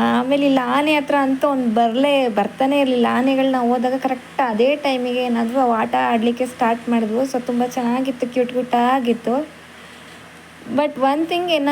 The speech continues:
ನೀವೇನಾದ್ರು ಇಲ್ಲಿಗೆ ಹೋಗ್ಬೇಕಂದ್ರೆ ಪ್ಲಾಸ್ಟಿಕ್ ಕವರ್ನ ಮಾತ್ರ ಯೂಸ್ ಮಾಡಿ. ವಾಟರ್ ಬಾಟ್ಲನ್ನು ಸಹ ಯೂಸ್ ಮಾಡಬಾರ್ದು ಪ್ಲಾಸ್ಟಿಕ್‌ನ. ಕುಡಿದ್ಬಿಟ್ಟು ಏನೇ ಜ್ಯೂಸ್ ಏನೇ ತೊಗೊಂಡ್ರು ಅದನ್ನೆಲ್ಲ ಆಚೆ ಹಾಕೋಗ್ಬೋದು. So ಇದು ಪಿಕಾಕು ನಮಗೆ ಪೋಸ್ ಕೊಡ್ತಿದೆ ನನಗೆ ಅಂತ ಅನ್ನಿಸ್ತಿತ್ತು.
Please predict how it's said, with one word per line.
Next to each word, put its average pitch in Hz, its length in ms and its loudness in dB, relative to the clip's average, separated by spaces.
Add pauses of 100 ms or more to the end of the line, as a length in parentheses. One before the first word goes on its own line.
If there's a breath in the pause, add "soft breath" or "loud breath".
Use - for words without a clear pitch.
(240)
ನೀವೇನಾದ್ರು 269 600 2
ಇಲ್ಲಿಗೆ 285 260 2
ಹೋಗ್ಬೇಕಂದ್ರೆ 269 680 0
ಪ್ಲಾಸ್ಟಿಕ್ 254 480 -4
ಕವರ್ನ 247 280 0
ಮಾತ್ರ 240 180 0
ಯೂಸ್ 240 260 -2
ಮಾಡಿ. 240 240 2
ವಾಟರ್ 233 360 0
ಬಾಟ್ಲನ್ನು 247 560 0
ಸಹ 320 220 -2 (360)
ಯೂಸ್ 262 220 0
ಮಾಡಬಾರ್ದು 240 500 0
ಪ್ಲಾಸ್ಟಿಕ್‌ನ. 240 560 -2 (120)
ಕುಡಿದ್ಬಿಟ್ಟು 254 460 0
ಏನೇ 240 360 2
ಜ್ಯೂಸ್ 262 300 0
ಏನೇ 247 120 0
ತೊಗೊಂಡ್ರು 240 320 0
ಅದನ್ನೆಲ್ಲ 240 300 2
ಆಚೆ 226 240 0
ಹಾಕೋಗ್ಬೋದು. 226 760 0 (420 loud breath)
So 269 100 2
ಇದು 254 160 -2
ಪಿಕಾಕು 262 540 -2
ನಮಗೆ 254 320 0
ಪೋಸ್ 254 300 -2
ಕೊಡ್ತಿದೆ 247 300 0
ನನಗೆ 240 200 0
ಅಂತ 233 320 -2
ಅನ್ನಿಸ್ತಿತ್ತು. 233 580 -2